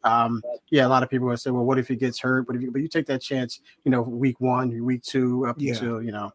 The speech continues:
Speaker 1: So I, I, I don't think, I don't think any quarterback or any football player for that matter is gonna look at it, you know, think about getting hurt. If that's the case, they'll never step on the football field, uh, to be perfectly honest. So no, don't shut it down, Caleb. Um, work on the things that you have to work on to be better on that next level.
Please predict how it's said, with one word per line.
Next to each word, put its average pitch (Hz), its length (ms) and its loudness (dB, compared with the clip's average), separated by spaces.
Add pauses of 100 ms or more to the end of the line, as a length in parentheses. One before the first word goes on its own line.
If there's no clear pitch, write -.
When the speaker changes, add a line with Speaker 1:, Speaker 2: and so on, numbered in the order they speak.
(180)
Speaker 1:
So 120 320 4
I, 120 120 0
I, 113 260 4
I 147 40 4
don't 139 140 2
think, 127 160 0
I 135 40 0
don't 156 140 2
think 139 160 0
any 135 200 4
quarterback 123 500 -2
or 123 100 0
any 180 140 8
football 127 380 0
player 120 200 -2
for 120 100 -10
that 120 140 -2
matter 127 360 2 (320)
is 135 120 2
gonna 131 200 6
look 135 240 2
at 120 140 2
it, 117 100 -4
you 123 60 -6
know, 117 120 -2
think 113 220 -6
about 110 240 -2
getting 110 220 -8
hurt. 120 280 0
If 113 80 -8
that's 120 220 -6
the 113 80 -18
case, 113 180 -6
they'll 113 160 -4
never - 180 -6
step - 260 -10
on 110 80 -8
the 107 60 -16
football 123 320 -4
field, 117 300 -6 (300)
uh, 117 180 2
to - 80 -12
be 110 100 -6
perfectly 117 360 -6
honest. 107 280 -6
So 120 180 -2
no, 110 340 4
don't 131 180 0
shut 151 240 0
it 143 80 0
down, 139 240 2
Caleb. 147 380 2 (320)
Um, 120 320 2
work 135 200 2
on 143 100 4
the 135 60 4
things 135 300 2
that 127 180 -2
you 120 100 -4
have 127 180 0
to 131 80 -4
work 131 260 0
on 135 180 4
to - 120 -8
be 123 160 2
better 131 300 2
on 120 80 0
that 113 120 -2
next 120 260 -2
level. 135 360 2